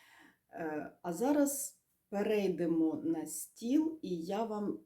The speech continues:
заміряю вже готовий виріб, який в сантиметрах. Що, скільки, куди,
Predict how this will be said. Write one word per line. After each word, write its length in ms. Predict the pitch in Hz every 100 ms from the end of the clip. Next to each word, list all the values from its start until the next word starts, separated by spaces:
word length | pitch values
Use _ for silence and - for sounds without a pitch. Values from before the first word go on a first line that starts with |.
| _
заміряю 840 | 175 190 180 185 220 233 202 180 160
вже 280 | 160 185
готовий 800 | 180 170 175 175 156 143 151 143
виріб, 540 | 147 165 226 311 - - _ _ _ _ -
який 920 | 185 175 170 160 165 156 151 156 156
в 280 | 156 165 170
сантиметрах. 1120 | 165 - 202 202 170 151 151 - - - _ _ _ _ _ _ _ _ _ _ _ _
Що, 300 | - - 170
скільки, 560 | - - 208 202 180 156
куди, 520 | 160 160 202 247